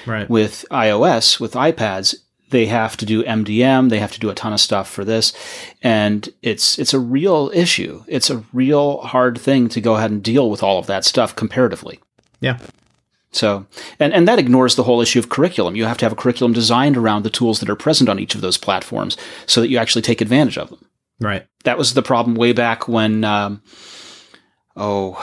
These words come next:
Speaker 2: uh, it was Enrico County, Virginia, that bought tons of iBooks ten years ago. And they brought 'em all in, and it was wonderful. It was big news,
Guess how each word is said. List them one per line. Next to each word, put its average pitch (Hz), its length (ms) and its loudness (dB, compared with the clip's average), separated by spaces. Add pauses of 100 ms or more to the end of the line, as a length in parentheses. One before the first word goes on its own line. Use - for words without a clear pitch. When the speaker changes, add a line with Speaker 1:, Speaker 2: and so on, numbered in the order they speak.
(600)
Speaker 2:
uh, 104 460 -2
it 104 60 -6
was 123 140 0
Enrico 139 360 4
County, 113 540 0
Virginia, 110 920 -6 (400)
that 104 460 -2
bought 104 480 2
tons 117 520 2
of 110 260 -6
iBooks 113 680 -2 (340)
ten 104 200 -2
years 98 260 -4
ago. 95 280 -8 (520)
And 107 340 2
they 113 300 0
brought 117 300 2
'em 123 120 4
all 113 240 2
in, 151 160 4
and 123 80 4
it 110 60 0
was 113 120 -6
wonderful. 131 360 0
It 127 40 -2
was 110 80 -4
big 117 220 0
news, 135 240 4